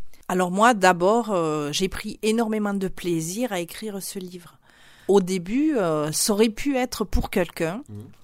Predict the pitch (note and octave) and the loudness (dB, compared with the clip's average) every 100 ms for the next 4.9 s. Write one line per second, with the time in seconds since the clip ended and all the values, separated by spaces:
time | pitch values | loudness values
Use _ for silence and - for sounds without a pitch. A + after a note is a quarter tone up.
0 | - D#3+ D#3 D3+ D#3 A3 - G#3+ F#3+ - | -10 -6 -4 -4 0 2 4 2 2 -2
1 | D#3+ - G3+ F#3+ F#3 - - G#3+ G3 F#3 | 0 4 6 4 2 -2 -4 -2 -2 -2
2 | E3 F#3+ C4+ _ - - E3 E3 E3 - | -4 -6 -8 _ -20 -8 -2 0 0 0
3 | A3+ A#3 - - - - - - - - | -2 -2 -10 -12 -20 -20 -18 -8 -4 0
4 | F3+ - A3+ B3 - A3+ G#3 A3 C4 | 0 2 4 4 4 2 2 0 -2